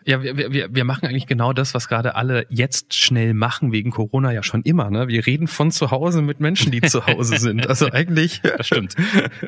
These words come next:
Speaker 1: <laughs> eigentlich waren wir die Ersten, aber nee, da wollen wir nicht drauf rumreiten.
Speaker 2: Aber, aber
Speaker 1: Ähm,
Speaker 2: tatsächlich, um es nur kurz einzustreuen,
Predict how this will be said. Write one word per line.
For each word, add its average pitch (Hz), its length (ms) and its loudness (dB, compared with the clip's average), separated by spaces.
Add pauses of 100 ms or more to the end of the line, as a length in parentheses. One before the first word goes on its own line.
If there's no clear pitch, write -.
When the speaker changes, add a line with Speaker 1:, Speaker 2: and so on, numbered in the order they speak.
Speaker 1:
<laughs> - 580 -8
eigentlich 165 300 0
waren 160 180 -4
wir 165 140 -2
die 151 140 -8
Ersten, - 240 -8
aber 107 160 -4
nee, 104 100 -4
da 117 100 -6
wollen 123 120 0
wir 135 40 0
nicht 135 140 -4
drauf - 160 -6
rumreiten. 135 380 -2
Speaker 2:
Aber, 143 180 2 (120)
aber 151 160 2
Speaker 1:
Ähm, 147 60 4
Speaker 2:
tatsächlich, 156 340 0
um 143 80 -4
es 127 60 -2
nur 147 120 2
kurz 143 160 0
einzustreuen, 135 420 -2